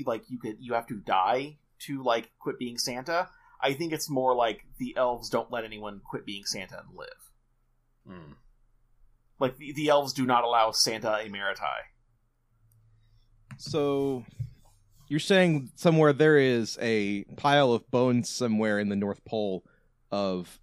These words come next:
Speaker 3: men who have refused to be Santa, and the
Speaker 2: <laughs>
Speaker 3: elves have had to dispose of them some way, shape, or form.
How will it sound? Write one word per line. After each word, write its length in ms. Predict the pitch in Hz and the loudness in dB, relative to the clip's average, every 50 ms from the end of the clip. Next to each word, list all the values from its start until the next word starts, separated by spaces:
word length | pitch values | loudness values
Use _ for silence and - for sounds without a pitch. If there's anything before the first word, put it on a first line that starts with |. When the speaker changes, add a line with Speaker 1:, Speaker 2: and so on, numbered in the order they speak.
| _ | _
Speaker 3:
men 440 | - 120 113 117 113 110 107 107 92 | -4 -2 0 0 0 0 0 -2 -2
who 160 | - 110 107 | -4 -4 -4
have 260 | 107 110 104 98 87 - | -2 -2 -4 -6 -6 -8
refused 500 | 104 - - 117 110 110 104 92 - - | -10 -6 -4 -2 -2 -2 -4 -6 -10 -10
to 140 | - 110 | -8 -8
be 200 | 98 87 - 104 | -8 -8 -8 -8
Santa, 460 | 98 - - 110 110 104 - - 101 98 | -6 -4 -4 -4 -4 -4 -4 -6 -6 -4
and 80 | 101 - | -2 -2
the 220 | - 98 120 123 | 0 0 0 0
Speaker 2:
<laughs> 40 | 127 | 0
Speaker 3:
elves 460 | 123 135 135 123 110 98 - - - - - - - _ _ _ - | 2 2 2 2 0 -2 -6 -10 -12 -14 -20 -20 -20 _ _ _ -16
have 300 | - - 208 208 208 165 | -2 2 4 4 4 6
had 180 | 233 240 226 214 | 6 6 6 6
to 60 | 220 | 4
dispose 460 | 160 175 - - - 226 220 202 - | 2 0 -2 2 4 6 6 6 6
of 80 | 175 127 | 2 2
them 200 | 139 135 131 120 | 2 2 2 0
some 280 | - - 156 147 143 127 | 0 0 2 2 4 4
way, 140 | 127 123 | 2 2
shape, 260 | 120 - - 117 107 - | 2 0 -2 -2 -2 -4
or 60 | 87 | -8
form. 400 | - - 104 92 87 78 87 185 | -10 -8 -8 -8 -8 -8 -12 -14